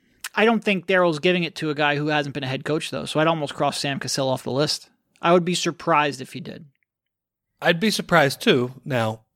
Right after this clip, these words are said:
Speaker 2: if Sam Cassell was still here, you could still keep most of your staff if you think it's
Speaker 1: Mm-hmm.
Speaker 2: good. Uh, and one other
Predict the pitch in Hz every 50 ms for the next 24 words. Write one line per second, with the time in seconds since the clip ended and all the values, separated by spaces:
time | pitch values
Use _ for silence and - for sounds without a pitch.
0 | _ _ _ - 131 - - 165 151 139 - - 175 147 135 120 - - 156 117
1 | 147 190 185 127 113 113 113 110 95 - - - - 156 117 - - - 156 135
2 | - 143 120 110 113 - - 101 95 - - 143 139 117 107 113 - 117 - -
3 | 107 104 107 92 92 - - 165 170 123 101 90 101 - - - _ _ _ _
4 | _ _ _ _ _ _ _ - 123 120 120 - 143 175 240 294 285 254 233 214
5 | 190 151 123 - -